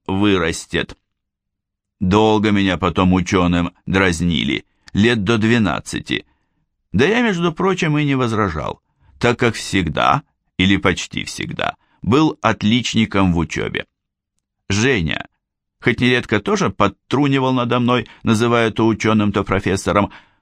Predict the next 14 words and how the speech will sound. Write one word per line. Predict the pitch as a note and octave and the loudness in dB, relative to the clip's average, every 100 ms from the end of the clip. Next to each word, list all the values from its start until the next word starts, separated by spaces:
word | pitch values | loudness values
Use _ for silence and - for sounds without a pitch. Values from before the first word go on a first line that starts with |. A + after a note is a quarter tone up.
| - | -6
был | F2+ D3+ F#3 | 0 2 2
доволен | A#3 A3+ F#3+ G3+ A3 | 0 0 0 0 0
тем, | G#3+ D#3 | 0 -2
что | A#2 - | 0 0
его | A2 A2 G#2 | 2 2 2
брат | A2 G2+ | 0 0
отлично | G2 - G#2 - F#2 | -2 -2 -4 -2 0
учится | C3 C#3+ G#2+ - | 0 0 -4 0
и | G2 | -2
подает, | F#2 F#2 F#2 G#2 | 0 0 2 0
что | - G2 | 0 0
называется, | F#2+ F2+ F#2 F#2 F2 - F2 _ - | 0 2 2 2 0 -2 -4 _ -2
большие | G2+ G2 - G#2 G2 | 0 0 0 2 2
надежды. | F#2+ F#2 E2 C#2 - - | 0 -2 -2 -6 -6 -10